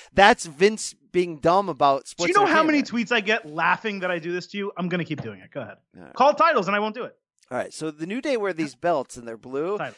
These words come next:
Speaker 1: And, uh, look, they're being presented as an all-time team. I think you can still make fun. You put him in the Sanity. Give Sanity a rub. Close
Speaker 2: Oh,
Speaker 1: off
Speaker 2: Sanity. Yeah.
Speaker 1: So, uh, y-, keep it on him. 'Cause if you give to Rusev Day, we know it's a transition. So there you go.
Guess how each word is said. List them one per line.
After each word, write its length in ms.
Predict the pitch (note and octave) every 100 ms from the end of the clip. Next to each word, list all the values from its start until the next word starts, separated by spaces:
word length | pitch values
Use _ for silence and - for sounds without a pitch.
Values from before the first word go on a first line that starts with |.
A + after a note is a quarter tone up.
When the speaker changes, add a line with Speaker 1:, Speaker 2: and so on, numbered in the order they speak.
| _ -
Speaker 1:
And, 240 | D3 D3
uh, 320 | C#3+ C3 C3 A#2 - _ _
look, 180 | G3+ F3+ - _ _
they're 200 | F3 G#3+
being 160 | A#3+
presented 340 | F#3 F3+ E3+ D3
as 160 | B2
an 100 | B2+ -
all-time 680 | C#3 C#3 C3+ C#3 B2+ A#2 A2
team. 380 | A2 G2+ F2+ _ _ _ _ -
I 80 | D#3+
think 220 | F#3+ F3+
you 100 | D#3
can 160 | D3 C3+
still 360 | - - D#3+ D#3
make 180 | C#3 -
fun. 320 | C#3 B2+ B2
You 100 | B2+ A2 -
put 120 | D3+
him 120 | D3+
in 60 | D3
the 140 | B2+
Sanity. 500 | A2+ A2 G2 F2 F#2 _
Give 140 | C#3+ B2+
Sanity 340 | B2+ A2+ G#2+
a 60 | G#2
rub. 280 | A2 G#2+ _ _ -
Close 320 | F3+ G3 G3+
Speaker 2:
Oh, 60 | C4+
Speaker 1:
off 120 | E3+
Speaker 2:
Sanity. 380 | D4 E4+ G3 - _
Yeah. 240 | G3+ B3+ -
Speaker 1:
So, 380 | - F#3 F3 E3
uh, 160 | - -
y-, 380 | - G3 G3+ D3+
keep 220 | - G3+
it 80 | E3+
on 220 | C#3 G#2+
him. 100 | G#2+
'Cause 200 | - E3
if 80 | E3
you 40 | F3+
give 200 | A3+ G#3
to 100 | G3+
Rusev 320 | G3+ G3+ E3
Day, 140 | F3
we 160 | D#3+ D#3+
know 240 | D#3+ E3
it's 160 | E3 -
a 20 |
transition. 580 | - C#3+ A#2 C3 - A#2+
So 260 | - A#2+ -
there 140 | C#3 C3
you 60 |
go. 200 | G#2 -